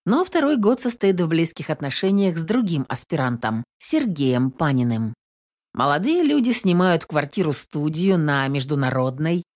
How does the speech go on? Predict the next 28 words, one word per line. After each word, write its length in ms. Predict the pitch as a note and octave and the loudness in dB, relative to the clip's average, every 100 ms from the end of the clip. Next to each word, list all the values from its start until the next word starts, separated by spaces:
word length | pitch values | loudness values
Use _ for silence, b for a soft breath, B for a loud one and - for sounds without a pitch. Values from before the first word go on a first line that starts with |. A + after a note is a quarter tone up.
| _ | _
Лена 380 | - D3+ D#3 D#3+ | -2 0 2 0
подрабатывает 800 | D#3 E3+ F3+ G3+ A#3 F3+ F3 F#3 | -2 0 0 0 0 0 0 0
официанткой 800 | F3+ F3 E3 C#3 D#3 - G#3+ G#3 | -4 -2 -2 0 -2 -2 0 2
в 80 | G3+ | 2
одном 360 | A3 G3 F3 | 2 2 2
из 220 | F#3 G3+ - | 0 -4 -2
кафе 460 | B3 - D#3+ D3+ | -4 -2 0 0
на 260 | D3+ D3+ D3 | 0 0 -2
фудкорте 680 | - C#3+ - D#3+ E3 G#3 G3+ | -4 -8 -4 -2 0 -2 -2
Т 180 | G3+ | -2
Ц 340 | G3 - D#3 D3+ | -4 0 0 0
«Контингент» 760 | F3 F3+ G3 F3+ C#3 C#3 C3 | 0 0 0 0 0 -4 -4
на 200 | D#3 C3 | -2 -2
Бухарестской. 760 | C3 C3+ D#3 B2 - - F2+ G2 _ _ _ - | -4 -4 -2 -2 -4 -6 -10 -12 _ _ _ -6
А 160 | D#4+ | -4
Сергей 420 | E4+ E4 A#3 E4+ | 0 0 4 2
пишет 320 | F4 C4+ C#4+ - | 2 -2 -2 -2
программы, 600 | C4 G#3 F3 F#3 F#3+ F3 | -2 2 2 2 2 2
мечтая 380 | E3 - G#3 | 0 0 0
создать 460 | E3 D#3+ D#3 C4 C4+ | 2 -2 0 -2 0
и 40 | |
выгодно 400 | F#3 F3 D3+ D#3 | 0 0 0 -2
продать 440 | - D#3 G3+ A#3 - | -4 -2 -2 -2 -4
качественную 880 | C4+ D4 - B3+ - A#3 A3 G#3+ A3 | -2 -2 -4 -8 -2 2 4 4 2
и 80 | A#3+ | 0
завлекательную 720 | A3 G3+ F#3+ G3+ G3 F3+ F3 | 0 0 0 -2 0 0 0
сетевую 460 | E3+ F3 E3+ E3+ F3+ | -2 -4 0 4 4
игру, 340 | E3 D3+ A#2+ | 2 -2 -4